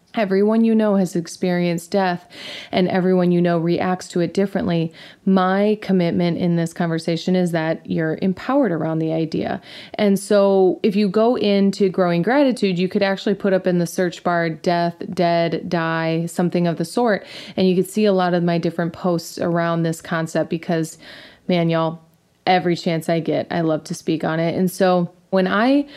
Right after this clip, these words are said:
witness death or I experience death, I really choose to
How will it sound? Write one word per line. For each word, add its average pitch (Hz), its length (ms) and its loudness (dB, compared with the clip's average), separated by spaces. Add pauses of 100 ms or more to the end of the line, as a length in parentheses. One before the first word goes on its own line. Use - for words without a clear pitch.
(240)
witness 190 640 2
death 170 640 -2
or 180 240 0
I 170 60 2
experience 175 960 0
death, 165 600 -4
I 190 100 0
really 214 500 2
choose 180 760 0
to 165 560 0